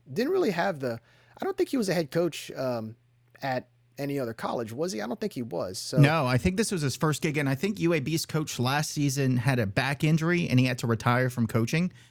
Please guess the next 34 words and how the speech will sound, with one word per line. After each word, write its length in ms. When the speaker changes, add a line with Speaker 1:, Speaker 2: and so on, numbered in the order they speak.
Speaker 2:
So 160
they 80
had 180
a 80
seven 300
and 120
six, 300
I 60
think, 240
season, 480
or 140
six 260
and 120
six, 220
something 260
like 200
that 180
last 300
year, 220
uh, 180
with 140
an 80
interim 340
coach, 320
and 140
then 100
they 100
hired 300
Dilfer. 340
But 120
I 80
think 280
this 200
is, 240